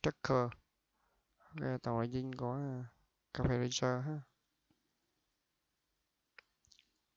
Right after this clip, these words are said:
Đó, trắng đỏ.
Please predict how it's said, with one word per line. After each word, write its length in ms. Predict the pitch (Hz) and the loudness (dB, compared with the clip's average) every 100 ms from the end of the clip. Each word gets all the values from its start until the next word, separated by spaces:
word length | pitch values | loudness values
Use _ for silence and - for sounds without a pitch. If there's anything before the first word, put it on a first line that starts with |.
| _ _ _ _ _ _ _ _ _ _ _ _ - _ - 147 | _ _ _ _ _ _ _ _ _ _ _ _ -20 _ -18 -12
Đó, 380 | 151 170 175 170 _ _ _ | -8 -6 -8 -10 _ _ _
trắng 280 | 135 147 175 | -2 0 -2
đỏ. 360 | 117 107 135 | -2 0 -2